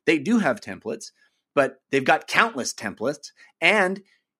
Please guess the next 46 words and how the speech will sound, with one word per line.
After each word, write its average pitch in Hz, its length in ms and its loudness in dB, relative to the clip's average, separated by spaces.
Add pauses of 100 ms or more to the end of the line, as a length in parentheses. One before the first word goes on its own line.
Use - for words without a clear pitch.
it's 165 200 -4
easy 202 280 -2
for 180 160 -6
you 170 140 0
to 160 100 0
make 156 300 -2
that 160 220 0
template 147 340 -2
your 135 160 0
own 185 240 2
because 147 340 -4 (180)
all 160 220 6
the 180 160 0
editing 123 500 0 (200)
is 117 160 -6
done 113 480 -2
drag 131 320 2
and 131 100 0
drop. 101 320 0
What 143 140 -4
you 180 80 -8
see 143 200 -4
is 107 120 -4
what 101 140 -4
you 101 100 -12
get. 95 220 -10
You 120 100 -4
don't 143 120 -6
have 135 120 -8
to 117 60 -10
have 104 200 -6
any 156 220 -6
coding 139 320 -2
experience. 123 580 -6
You - 60 -20
can 113 120 -10
create 113 240 -8
something 101 300 -10
beautiful 139 500 -6
and 104 80 -8
effective 131 520 -6
and 98 140 -10
unique 117 440 -6 (220)
and 104 180 -8
your 101 280 -4
own 135 600 2